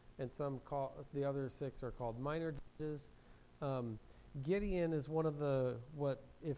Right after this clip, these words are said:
if you're gonna break it into tho-, those categories, Gideon is one of the major judges. It's one of the ones that are more, uh,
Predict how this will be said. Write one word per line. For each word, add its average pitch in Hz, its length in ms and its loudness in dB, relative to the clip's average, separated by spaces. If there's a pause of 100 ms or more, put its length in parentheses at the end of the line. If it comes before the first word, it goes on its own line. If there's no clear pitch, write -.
(160)
if 147 180 -2
you're 139 100 0
gonna 135 180 4
break 139 260 0
it 143 80 0
into 139 180 0
tho-, 135 360 0
those 127 180 0
categories, 131 640 -4 (220)
Gideon 143 260 0
is 127 80 -4
one 143 100 -2
of 151 60 -4
the 156 80 -2
major 156 340 0
judges. 139 480 0
It's 139 160 -6
one 151 160 -2
of 151 80 -2
the 151 60 0
ones 143 260 -2
that 143 100 -2
are 131 120 0
more, 135 500 2 (480)
uh, 120 280 -2